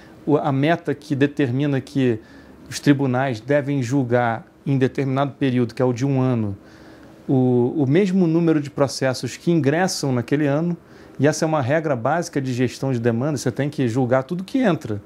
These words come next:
tem que s-, sair tudo que entra, senão vai só acumular pro futuro. Então, é, isso é um bom exemplo, é, do que foi identificado, é, através do sistema de estatísticas, do relatório do Justiça em Números,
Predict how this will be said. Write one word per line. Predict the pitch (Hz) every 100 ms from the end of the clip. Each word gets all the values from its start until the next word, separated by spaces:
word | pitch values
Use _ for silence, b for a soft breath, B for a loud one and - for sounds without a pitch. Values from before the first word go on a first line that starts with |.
| B B B B -
tem | 139
que | 151 170
s-, | - - -
sair | - 180 143 190
tudo | 214 202
que | -
entra, | 151 -
senão | 131 170
vai | 208
só | - - 220
acumular | 233 240 262 202 180
pro | -
futuro. | 185 208 - 139 120 107 B B B B B B -
Então, | 139 175 208
é, | 196 165 175
isso | 175 -
é |
um | 208 190 170
bom | 123 208 214
exemplo, | 123 127 190 185 120 107 B B B B -
é, | 135
do | 131 139
que | 143 151
foi | - 180
identificado, | 180 165 - - 123 - 151 185 135 117 127
é, | 139 120
através | - 135 107 135 127
do | 120
sistema | 113 117 - 127
de | 117
estatísticas, | - 117 - 165 160 127
do | 123
relatório | 123 120 - 131 127 113
do | 117
Justiça | 110 123 -
em | 117
Números, | 123 180 127 -